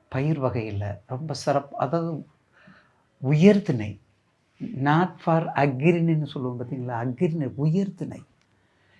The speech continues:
எல்லாமே ஆர்டர், எல்லாமே கமாண்டிங். அப்படிப்பட்ட ராசி தான் தனுசு ராசி. அப்ப தனுசு ராசிக்கு மேற்கண்ட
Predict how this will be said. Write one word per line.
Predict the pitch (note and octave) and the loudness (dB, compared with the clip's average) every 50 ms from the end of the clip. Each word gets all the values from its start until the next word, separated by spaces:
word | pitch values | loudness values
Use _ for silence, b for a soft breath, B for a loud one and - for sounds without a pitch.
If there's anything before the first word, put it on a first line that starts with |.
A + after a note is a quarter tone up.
| b b _ | b b _
எல்லாமே | D3 D#3 F3+ F#3 F#3+ G3 G3 F#3+ F#3 G#3 A#3 C#4 D4+ - - _ _ _ _ _ _ _ | -2 -2 0 2 4 4 4 4 2 0 0 -2 -4 -6 -14 _ _ _ _ _ _ _
ஆர்டர், | - - A#2+ C#3 E3 G3+ G#3 D#3+ C3+ B2 - - - B B B B B B B _ | -6 -4 -2 0 -2 -2 0 -2 -2 -2 -4 -10 -18 B B B B B B B _
எல்லாமே | B2+ C3+ C#3 C#3+ D#3+ E3+ E3 E3 E3 E3 F3+ F#3+ F#3+ - - _ - | -2 -2 0 2 2 2 2 2 2 0 -2 -2 -4 -6 -10 _ 0
கமாண்டிங். | D#3+ D3 D3+ E3 G3 F#3+ F3 - B2 - - - _ _ _ | 0 2 2 0 -2 -2 -2 -4 -8 -10 -10 -14 _ _ _
அப்படிப்பட்ட | - A#2+ A2 - - D3+ D3 - - - - - C3 | -16 -16 -14 -10 -8 -8 -8 -8 -10 -14 -12 -12 -12
ராசி | - A#2+ B2+ A#2+ - - - | -10 -10 -12 -12 -14 -16 -18
தான் | - - - - - - | -18 -18 -20 -20 -14 -12
தனுசு | - G#2 F2+ F2+ - - - | -10 -10 -10 -12 -14 -18 -20
ராசி. | - - - - - - _ B B B B B B B B B B | -20 -20 -18 -18 -18 -20 _ B B B B B B B B B B
அப்ப | - - - - B2 | -6 -4 -2 -4 -4
தனுசு | G2 B2+ B2 D3 F#3 F3+ - F#3+ F#3 | -2 -2 0 0 -2 -2 -4 -6 -6
ராசிக்கு | E3 C3+ - - D#3+ - - F#3 E3+ C3+ B2 | -6 -6 -6 -8 -12 -6 -6 -4 -4 -2 -2
மேற்கண்ட | C3+ D3+ D#3+ D#3 - D#3 C#3+ B2 | -2 -2 -4 -2 -6 -6 -4 -4